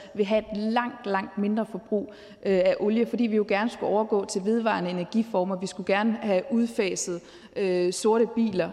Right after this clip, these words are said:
øh, og køre på elbiler eller brintbiler, eller hvad man skulle. Øh, så, så vi har jo en, en forventning om, at efterspørgslen efter olie også falder drastisk. Og når nu vi siger, at vi har et stop for udvinding af olie, så betyder det jo også,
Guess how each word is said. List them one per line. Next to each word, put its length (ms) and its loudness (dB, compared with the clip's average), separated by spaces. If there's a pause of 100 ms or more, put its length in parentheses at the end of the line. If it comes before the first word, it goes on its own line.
(120)
øh, 140 2
og 80 -2
køre 200 2
på 280 -2
elbiler 560 -2
eller 220 0
brintbiler, 600 -2
eller 140 0
hvad 120 0
man 120 -2
skulle. 300 -4 (500)
Øh, 420 2
så, 200 -2 (100)
så 140 -2
vi 120 -2
har 240 0
jo 120 -2
en, 80 2 (280)
en 120 4
forventning 480 -2
om, 160 0
at 120 -4
efterspørgslen 640 -2
efter 220 -6 (120)
olie 300 0
også 360 0
falder 220 2
drastisk. 560 -4
Og 60 2
når 80 6
nu 160 6
vi 180 2
siger, 360 0 (360)
at 160 0
vi 40 -2
har 140 -4
et 80 -4
stop 320 -4 (380)
for 80 0
udvinding 520 0
af 80 -6
olie, 320 0 (160)
så 140 -2
betyder 340 0
det 80 0
jo 100 2
også, 180 -2